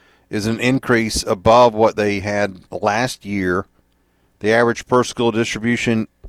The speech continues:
increased from forty-nine point nine million, so it's a couple of million up from the previous year.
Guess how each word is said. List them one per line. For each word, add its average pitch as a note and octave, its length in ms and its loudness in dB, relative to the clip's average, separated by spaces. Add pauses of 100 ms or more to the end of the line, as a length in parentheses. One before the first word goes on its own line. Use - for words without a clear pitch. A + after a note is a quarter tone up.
(640)
increased A#2+ 540 -2
from A2 160 -4
forty-nine B2+ 960 0 (460)
point B2 300 0
nine B2 500 2
million, G#2+ 460 0
so G#2+ 320 2
it's G2+ 220 -4
a G#2 180 0
couple B2 340 -2
of A2+ 60 -2
million A2+ 320 0
up G#2 300 0 (1500)
from G#2+ 540 0
the G2 100 -6
previous G#2+ 480 -2
year. G2+ 380 -4